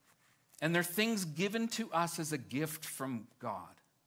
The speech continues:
And as I've been studying this book,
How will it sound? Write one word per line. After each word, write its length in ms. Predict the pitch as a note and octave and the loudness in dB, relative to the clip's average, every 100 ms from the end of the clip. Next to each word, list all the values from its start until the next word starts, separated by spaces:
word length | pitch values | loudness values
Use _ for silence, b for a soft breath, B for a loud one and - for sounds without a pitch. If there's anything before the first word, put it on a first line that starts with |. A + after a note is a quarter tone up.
| _ _ _ _ _ _ _ _ _ _ - _ _ _ _ _ | _ _ _ _ _ _ _ _ _ _ -20 _ _ _ _ _
And 120 | - F#3+ | 2 4
as 120 | G3 | 6
I've 140 | F#3 | 4
been 140 | F#3 F3+ | 4 2
studying 560 | - G3 A3 A3+ F#3+ | 2 2 4 4 4
this 180 | D#3+ D#3 | 4 0
book, 480 | A2+ D#3 F3 C3 C3 | -2 2 4 4 2